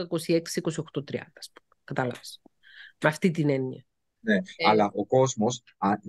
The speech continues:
Speaker 2: πρέπει να ξέρει ότι αν δεν επιτρέπει στα μικρά παιδιά, από μικρά παιδιά, από την πρώτη στιγμή που θα εκδηλώσουν αυτό το, πώς το λένε, την, ε, το χαρακτηριστικό τους, να ντύνονται όπως θέλουν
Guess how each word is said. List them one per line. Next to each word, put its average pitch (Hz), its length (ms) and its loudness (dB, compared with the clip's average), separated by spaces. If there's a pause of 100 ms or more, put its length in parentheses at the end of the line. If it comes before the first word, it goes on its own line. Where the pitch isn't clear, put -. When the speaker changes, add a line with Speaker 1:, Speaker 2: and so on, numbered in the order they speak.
(140)
Speaker 2:
πρέπει 110 200 2
να 131 100 2
ξέρει 127 200 2
ότι 127 240 2
αν 120 240 0
δεν 147 140 2
επιτρέπει 127 500 -2
στα 110 200 -2
μικρά 104 300 4
παιδιά, 113 440 0
από 98 220 0
μικρά 113 400 2
παιδιά, 95 440 -2
από 92 220 0
την 92 160 0
πρώτη 139 340 2
στιγμή 127 440 0
που 139 100 -10
θα 135 120 -2
εκδηλώσουν 120 1000 2
αυτό 127 480 -2
το, 139 140 0 (960)
πώς 127 140 2
το 127 100 4
λένε, 123 300 4
την, 120 220 -2
ε, 117 220 0 (200)
το - 100 2
χαρακτηριστικό 123 680 2
τους, - 160 -8 (260)
να 95 220 4
ντύνονται 127 520 4
όπως 123 260 -2
θέλουν 80 480 0